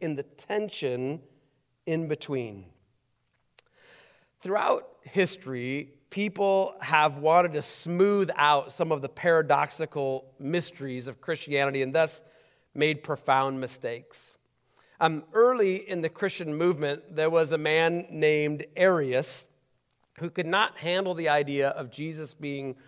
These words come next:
one hundred percent God and one hundred percent man. Like Einstein, he couldn't handle the paradox. It broke all of his neat little mental lines and calculations, so he had to make Jesus less.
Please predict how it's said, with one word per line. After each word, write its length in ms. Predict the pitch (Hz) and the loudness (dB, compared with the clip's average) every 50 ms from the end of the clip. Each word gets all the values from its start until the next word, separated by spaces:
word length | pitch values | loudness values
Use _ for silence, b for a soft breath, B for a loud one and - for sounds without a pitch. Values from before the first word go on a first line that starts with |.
| b b b b b _ | b b b b b _
one 180 | - 139 165 175 | 0 2 2 4
hundred 260 | 165 190 190 196 185 | 4 4 2 2 0
percent 460 | 190 202 180 - 185 165 165 165 139 | -2 -4 -2 0 0 0 0 -2 0
God 380 | 143 127 123 123 123 123 123 127 | 2 4 6 6 6 4 4 2
and 200 | - 151 131 123 | -2 -6 -6 -4
one 220 | 120 131 139 139 139 | -2 -2 -2 -2 -4
hundred 260 | 127 143 139 139 135 | -4 -4 -4 -4 -4
percent 460 | 135 - 143 - - 117 113 117 - - | -6 -8 -10 -10 -8 -8 -10 -10 -8 -6
man. 480 | - 139 147 143 127 113 101 101 95 b b b b b b b b b b b b - | -2 0 0 0 0 -4 -8 -12 -16 b b b b b b b b b b b b 2
Like 260 | 170 190 214 202 - | 4 4 4 4 4
Einstein, 460 | - 214 233 233 214 - 208 180 165 | 4 4 4 4 2 2 2 2 2
he 60 | 165 156 | 2 2
couldn't 260 | - 226 220 208 185 | 2 2 2 2 2
handle 320 | 165 180 190 202 196 185 | 2 2 2 2 0 -2
the 80 | 170 160 | -4 -4
paradox. 540 | - 185 190 190 180 165 156 151 147 - 170 | 0 2 2 4 4 4 4 2 0 -4 -8
It 100 | 147 127 | -2 2
broke 240 | 175 180 175 180 | 2 4 4 6
all 160 | 180 180 180 175 | 6 6 6 6
of 60 | 156 | 4
his 120 | 156 139 | 0 -4
neat 220 | 147 165 185 185 185 | -4 -6 -6 -4 -2
little 160 | 175 160 147 | -2 -2 2
mental 400 | 156 165 170 180 175 175 160 147 | 4 4 2 2 2 -2 -2 0
lines 380 | 151 151 156 160 165 160 160 | 2 2 4 4 2 2 -2
and 140 | - - 143 | -6 -10 -8
calculations, 800 | - 165 160 160 156 - 160 151 147 151 147 139 143 147 143 135 | -2 0 0 0 0 -2 -2 0 0 0 -2 -4 -8 -10 -10 -8
so 220 | - 175 170 156 | -8 -8 -6 -6
he 160 | 143 165 175 | -6 -6 -4
had 160 | 170 175 180 185 | -4 -4 -4 -4
to 80 | 196 | -6
make 240 | 185 175 175 160 139 | -6 -6 -8 -10 -10
Jesus 500 | 120 139 156 156 143 143 151 143 - - | -10 -8 -8 -8 -8 -10 -12 -14 -10 -4
less. 480 | 170 170 143 104 - - - - - | -2 -2 -2 -2 -4 -12 -18 -20 -20